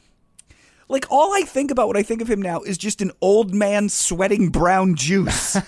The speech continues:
Speaker 2: And looking very creepy. Remember how many times he tried to run for president?
Speaker 1: Yeah.
Speaker 2: And it's just, it, it's like you should have gotten the hint.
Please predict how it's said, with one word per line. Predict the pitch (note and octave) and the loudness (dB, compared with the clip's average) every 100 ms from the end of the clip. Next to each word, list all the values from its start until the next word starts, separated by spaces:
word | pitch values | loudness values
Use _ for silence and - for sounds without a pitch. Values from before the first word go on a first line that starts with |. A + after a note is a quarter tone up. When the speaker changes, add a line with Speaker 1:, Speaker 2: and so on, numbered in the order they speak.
| - | -4
Speaker 2:
And | E4 B3 B3+ B3+ - C4 - E4 D#4 G#3+ G3 F#3 | -4 0 0 0 0 -4 -4 -6 -2 0 0 0
looking | G3+ - F3 | 0 2 2
very | D#3 E3 E3+ E3 | 2 2 2 -2
creepy. | - D#3 D#3 F#3 | -2 -2 -2 -2
Remember | E3+ F#3 A#3 C#4+ | 0 -2 -2 -2
how | |
many | D#4 D#4 | -2 -4
times | C4 A#3 - | -4 -6 -6
he | A#3 | -4
tried | G#3+ G3+ | -2 -2
to | F3 | -4
run | F3 | -6
for | E3+ | -8
president? | E3+ D3+ D3+ G3+ D#4 D#4+ _ | -6 -6 -4 -4 -6 -8 _
Speaker 1:
Yeah. | A3 E4+ - _ _ - - | -4 -4 -6 _ _ -20 -14
Speaker 2:
And | D3 | -12
it's | D#3 | -12
just, | E3+ E3 D#3 | -14 -16 -16
it, | D3+ | -14
it's | D#3 C#3+ - | -14 -16 -12
like | C#3 B2+ | -12 -12
you | C#3 | -12
should | C3+ | -10
have | C3 | -10
gotten | B2+ C3 C#3 | -12 -12 -10
the | |
hint. | C#3+ F#3+ A#3+ | -6 -6 -8